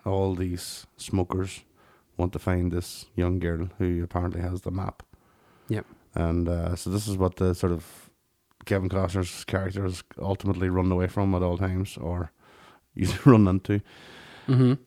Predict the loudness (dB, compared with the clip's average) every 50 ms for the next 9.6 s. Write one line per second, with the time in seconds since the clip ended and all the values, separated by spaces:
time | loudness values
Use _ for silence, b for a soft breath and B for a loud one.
0 | _ 2 4 6 6 6 4 2 0 4 6 8 8 8 10 8 8 8 8 6
1 | 6 6 6 4 4 4 2 0 0 2 0 2 2 2 2 6 6 6 6 6
2 | 4 2 4 2 2 2 4 2 4 6 6 6 6 4 4 2 2 0 0 0
3 | 0 -2 -2 0 0 2 2 2 2 2 0 -2 -2 -2 -2 -2 -2 -2 -4 -6
4 | -8 -6 -4 -4 -4 -6 -6 -6 -6 -8 -8 -8 -6 -4 -4 -2 -2 -4 -4 -6
5 | -6 -8 -8 -6 -2 -2 0 0 0 0 0 0 -2 -2 -4 -6 -10 -12 -12 -12
6 | -14 -18 _ _ _ _ -8 -6 -6 -4 -4 -2 0 0 2 2 2 2 4 4
7 | 4 4 2 0 -2 B B B B B B B B B B B -2 0 2 2
8 | 0 0 0 0 0 0 0 2 2 2 0 -2 -4 -8 -14 -20 _ _ _ _
9 | _ _ _ -8 -6 -4 -4 -4 -6 -6 -8